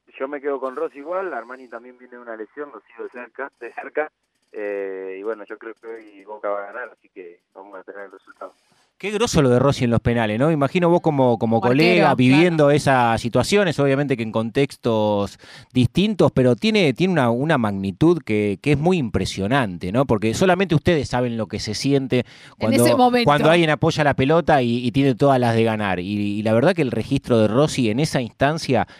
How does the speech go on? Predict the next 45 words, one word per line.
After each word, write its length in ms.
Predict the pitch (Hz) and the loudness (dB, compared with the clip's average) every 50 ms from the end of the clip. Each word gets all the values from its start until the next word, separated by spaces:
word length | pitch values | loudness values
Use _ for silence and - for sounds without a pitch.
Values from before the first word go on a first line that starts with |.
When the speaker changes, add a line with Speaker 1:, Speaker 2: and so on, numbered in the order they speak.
| - _ - | -18 _ 0
Speaker 2:
es 220 | 160 185 190 - | 2 2 2 2
Speaker 3:
¿Tiene, 0 | |
tiene 160 | - 156 147 | 2 0 0
Speaker 2:
verdaderamente 540 | 139 135 139 147 - - 151 - - 160 175 | 2 2 2 4 4 4 4 2 2 0 0
Speaker 3:
todas 200 | 170 247 247 - | 0 2 2 2
las 120 | - - - | 2 2 0
de 80 | - | 0
ganar? 160 | - 165 165 - | 0 -2 -2 -2
Speaker 2:
impresionante. 760 | - - - 110 113 135 139 120 98 90 - - 82 80 - | -2 -2 -2 -2 -2 -2 -2 -4 -6 -8 -14 -16 -18 -16 -12
Speaker 3:
¿Quién 180 | - 208 190 | -12 -10 -10
Speaker 2:
El 60 | 190 175 | -6 -4
que 40 | |
Speaker 3:
pateó? 240 | 185 175 175 220 233 | -2 0 0 0 0
Speaker 2:
patea, 220 | 240 - 151 143 117 | 2 2 2 0 0
sí, 220 | - 226 113 117 117 | 0 -4 -4 -4 -4
Speaker 3:
Y 40 | 233 | -4
Speaker 2:
claro. 180 | - 95 92 - | -4 -4 -4 -4
Speaker 3:
tenés 180 | - - - | -4 -6 -8
un 80 | 349 262 | -10 -12
cincuenta 320 | - 208 185 208 247 254 | -10 -10 -6 -6 -4 -4
de 60 | 226 196 | -4 -4
un 60 | 185 | -2
cincuenta. 300 | 190 208 277 587 679 571 | -2 -2 0 0 0 0
Speaker 2:
No, 420 | - 127 127 123 131 131 127 123 113 | 0 0 0 2 2 4 2 2 0
no, 340 | 101 98 95 95 92 90 87 | -2 -4 -6 -4 -4 -6 -6
no, 80 | 80 80 | -4 -2
Speaker 3:
¿Todas 240 | - 285 294 294 254 | -2 0 0 0 0
las 100 | 220 208 | -2 -2
de 80 | - | -2
Speaker 2:
no. 60 | - 185 | -2 -6
Speaker 3:
ganar? 340 | 185 190 202 240 285 370 381 | -6 -8 -8 -8 -8 -8 -6
Speaker 2:
Todas 220 | - 123 123 117 | -4 -2 -2 -2
las 80 | 98 - | -2 -4
de 60 | - | -6
ganar 300 | 80 82 90 95 98 92 | -6 -4 -4 -2 -2 -2
Speaker 1:
Un, 20 | - | -2
Speaker 2:
tiene 120 | - - - | -2 -4 -2
Speaker 1:
un 60 | 165 | -2
Speaker 2:
el 40 | 165 | -2
que 60 | 156 | -2
patear. 140 | 151 180 180 | -2 -6 -6
Speaker 1:
ochenta 160 | 180 175 170 | -4 -6 -8
y 40 | 160 | -8
un 120 | 160 156 | -8 -8
veinte. 380 | 151 139 120 113 104 - 98 - | -6 -6 -6 -6 -10 -18 -20 -20